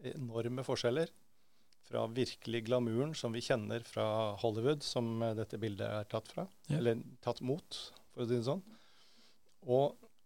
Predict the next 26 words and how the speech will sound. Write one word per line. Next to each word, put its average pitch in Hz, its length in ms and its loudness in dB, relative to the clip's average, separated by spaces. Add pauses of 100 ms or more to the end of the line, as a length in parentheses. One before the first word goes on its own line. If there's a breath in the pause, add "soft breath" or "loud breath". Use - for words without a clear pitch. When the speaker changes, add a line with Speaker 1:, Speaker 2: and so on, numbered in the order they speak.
Speaker 1:
til, 123 380 4
eh, 127 460 6
helt 113 240 -2
elendige 110 440 0
forhold. 147 500 0
Eh, 113 1080 -4
Los 113 240 0
Angeles 110 440 -2
og 113 160 2
California 113 560 0
har, 113 220 2
eh, 113 120 -4 (600)
U 123 60 -4
S 113 120 -2
As 110 160 0
største 117 280 -2
andel 110 380 -2
av, 107 360 0
eh, 110 220 -2
hjemløse. 113 480 -4 (280)
Speaker 2:
Ja. 139 100 -2 (1200 soft breath)
Speaker 1:
Ehm, 110 520 0
det 113 100 -4
er - 80 -6
store 117 360 2
problemer. 113 540 -2